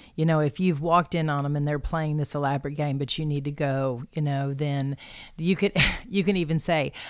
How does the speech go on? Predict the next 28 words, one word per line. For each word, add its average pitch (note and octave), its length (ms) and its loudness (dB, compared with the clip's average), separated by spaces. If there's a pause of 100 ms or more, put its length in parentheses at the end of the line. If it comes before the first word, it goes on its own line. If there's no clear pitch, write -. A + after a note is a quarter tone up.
(160)
"I D3+ 80 0
know F3+ 200 8
you G#3 140 6
don't A#3 240 6
want A3 340 6
to C#3+ 320 0
get D#3 300 0
your E3+ 120 2
shoes, D#3+ 640 4
but D3+ 340 2
we E3 140 0
have F#3 320 2
to G#3 80 -2
go F3+ 180 2
to D#3+ 80 -2
the, D#3 320 0
we D#3+ 140 -2
have F3+ 180 2
to G3+ 80 2
go E3+ 280 6
to, D3+ 340 0
you E3 100 -2
know, D3+ 160 0
wherever D3+ 640 4
right D3+ 340 6
now. D3 440 4 (440)
And E3+ 200 2
I, D3+ 120 2